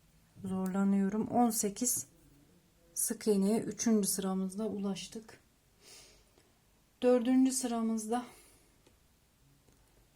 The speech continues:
iki tek bir çift, iki tek bir çift, yirmi dört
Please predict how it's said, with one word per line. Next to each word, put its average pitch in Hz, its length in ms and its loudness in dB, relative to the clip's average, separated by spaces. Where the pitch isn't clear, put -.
iki 269 220 -2
tek 247 260 6
bir 208 200 4
çift, - 300 -6
iki 269 200 -6
tek 202 280 2
bir 240 180 0
çift, 269 340 -2
yirmi 247 380 4
dört 214 420 2